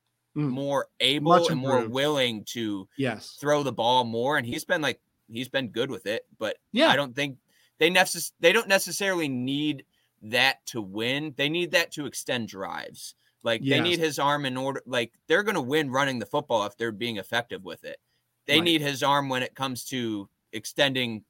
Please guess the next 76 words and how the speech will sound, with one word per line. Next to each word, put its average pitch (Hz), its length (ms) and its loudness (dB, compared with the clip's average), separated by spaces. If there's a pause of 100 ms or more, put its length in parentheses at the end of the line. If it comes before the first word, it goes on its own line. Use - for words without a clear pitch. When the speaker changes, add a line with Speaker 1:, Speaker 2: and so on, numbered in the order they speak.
(140)
Speaker 2:
drives 120 380 0
on 104 120 -4
third 113 340 -6
down 110 220 -2
to 196 60 4
Speaker 1:
Against 190 300 8
Speaker 2:
make - 40 -8
Speaker 1:
good 202 200 10
Speaker 2:
sure 196 100 6
Speaker 1:
teams 151 260 4
too. 165 280 2
Like, 185 200 0
like, 175 240 -2
they're 196 100 6
gonna 202 140 4
need 190 120 4
that 180 160 2
arm 165 280 0
when 156 80 -4
they 160 120 -2
play 156 160 -4
better 139 300 -4
teams, 117 300 -10
right? 160 140 -2
And 214 100 2
then 208 140 -2 (240)
against 220 200 4
Oklahoma, 214 260 2
I'm 196 60 -2
not 185 140 -2
saying 175 240 0
it's 147 120 -4
a - 20 -14
good 151 160 -2
team, 170 180 2
but, 139 80 -4
like, 135 200 0
they 156 140 2
were 160 100 2
able, 151 280 0
I 147 40 -8
mean, 139 360 -2 (360)
him 175 200 0
converting 151 500 2
third 147 280 -2
downs, 131 400 -2
him 143 100 -2
being 143 100 0
able 135 120 -2
to 127 60 -8
throw 131 120 -4
the 131 60 -4
ball 123 200 -2
a 120 60 -4
bit 117 100 -8
downfield. 120 400 -4
Speaker 2:
Yeah. 120 80 -6 (280)
Speaker 1:
And 202 100 2
look, - 200 6 (300)
it's 202 140 4
a 202 60 8
half 254 240 8
season 180 280 2
award, 170 360 6
right? 170 280 6
In 175 60 0
the 160 80 0
first 247 280 -4
three 208 180 -2
games 196 300 2
of 165 40 -4
the 165 80 2
half 160 260 2
season, 180 360 -2
I 156 40 -2
mean, 151 260 -2